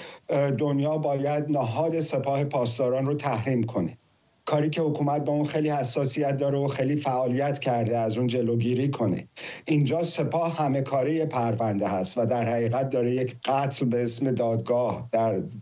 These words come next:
لاپوش دادگاه انجام می‌ده بر علیه توماج که نماد نسل جوان ایران هست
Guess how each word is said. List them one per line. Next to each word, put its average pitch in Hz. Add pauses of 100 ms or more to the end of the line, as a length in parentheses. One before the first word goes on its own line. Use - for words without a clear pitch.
لاپوش 117
دادگاه 127
انجام 107
می‌ده 110
بر 104
علیه 107
توماج 117 (420)
که 135
نماد 131
نسل 131
جوان 113
ایران 104
هست 82